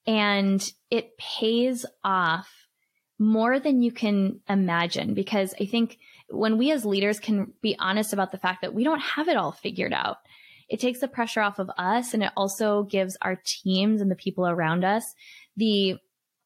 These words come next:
ability to try new things and maybe not be the best at them too. I think it makes for a better and a stronger company. But as someone who very much has fought perfectionist tendencies, it's taken a lot of personal work to allow that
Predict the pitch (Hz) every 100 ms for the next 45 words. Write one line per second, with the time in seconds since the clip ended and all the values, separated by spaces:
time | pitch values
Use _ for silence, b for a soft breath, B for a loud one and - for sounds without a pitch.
0 | _ _ - 226 190 214 247 240 208 202
1 | 196 - 202 220 220 208 196 214 190 180
2 | 185 185 175 165 190 180 165 165 160 175
3 | 165 170 165 - 208 180 220 254 202 185
4 | - 202 185 175 175 175 175 - 180 175
5 | 190 - 160 190 226 302 320 B B -
6 | 233 254 - 254 254 254 240 214 220 262
7 | 262 285 277 247 240 226 208 - - 233
8 | - 233 - 226 214 - 220 240 214 -
9 | 196 185 185 B B B - 233 - 247
10 | 247 254 240 220 226 226 - 226 - -
11 | 262 254 220 196 180 175 - - 190 185
12 | 180 185 190 180 170